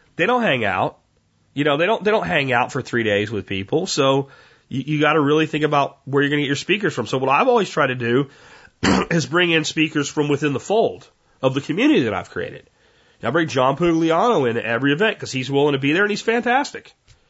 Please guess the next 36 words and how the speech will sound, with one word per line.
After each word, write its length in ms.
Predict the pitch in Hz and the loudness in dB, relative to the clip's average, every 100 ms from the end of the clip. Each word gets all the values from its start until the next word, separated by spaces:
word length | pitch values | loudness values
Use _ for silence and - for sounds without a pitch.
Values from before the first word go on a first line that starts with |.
| _ _ _ _ 160 | _ _ _ _ -4
I 60 | |
don't 120 | 190 | -2
think 100 | 208 | -2
he's 120 | 185 156 | -2 -4
a 40 | |
huge 260 | 175 151 - | -4 -6 -4
draw. 480 | 113 160 202 220 - _ _ _ _ _ _ _ _ | -4 0 0 -2 -8 _ _ _ _ _ _ _ _
I 120 | 147 180 | -2 0
think 200 | 202 151 | -2 0
there 120 | 160 | 0
might 240 | 147 160 | 0 -2
be, 80 | 175 | -2
you 260 | 165 147 139 | -6 -2 -2
know, 60 | |
a 40 | 123 | 0
couple 180 | 151 | 0
people 140 | 139 139 | 0 0
like, 160 | 117 120 | -2 -2
"I'm 240 | 180 180 | -2 0
really 180 | 156 165 | 2 2
happy 280 | 185 233 208 | 0 0 0
John's 240 | 196 254 | 0 0
gonna 120 | 214 | 0
be 100 | 160 | -2
there. 140 | 127 120 | -2 0
I'm 140 | 202 | 0
gonna 120 | 233 | 0
be 80 | 147 | -2
there." 160 | 123 101 - - | -4 -8 -14 -4
I 100 | 190 | -2
doubt 400 | 208 196 226 311 | 0 0 0 0
there's 180 | 277 247 | -2 -2
somebody 320 | 233 214 202 | 0 2 2
that 200 | 180 175 180 | 0 0 -2
if 180 | 175 | 0
I 320 | 160 143 127 | 2 0 -2